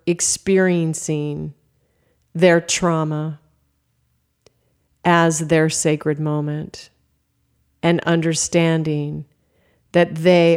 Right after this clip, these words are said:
are powerful enough to clear this trauma, rise through it, and completely alchemize it into something completely different.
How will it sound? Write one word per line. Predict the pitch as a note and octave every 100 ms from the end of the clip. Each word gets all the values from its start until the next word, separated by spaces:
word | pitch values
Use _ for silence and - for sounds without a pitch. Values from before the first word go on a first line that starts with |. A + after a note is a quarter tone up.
| -
are | E3+ E3+ E3
powerful | - - E3+ D#3+ D3+ D3+ - D3+ D#3 D#3+ - _ _ -
enough | E3+ D#3+ D#3 D3 D3 - - _ _ _ _ _ _ _ -
to | F#3+ E3+
clear | - - G3 G#3 G3 E3 D#3
this | D#3 D3+ -
trauma, | - D#3+ D3+ C#3+ C#3+ C#3+ - _ _ _ _ _ _ _ _
rise | D#3 E3+ E3 E3+ E3 -
through | - E3 E3+
it, | D#3 D3 - - - _ _ -
and | E3
completely | - E3 E3 - F#3+ F3+ F3+ F3 -
alchemize | E3+ E3+ E3+ D3+ D3+ D3 C#3+
it | D3 D3 - _ _ _ _ _ _
into | F3 D#3+ E3
something | - E3+ E3 D#3+ D#3
completely | E3+ D#3+ D#3+ D#3 D3+
different. | D3+ D3+ - D3 - -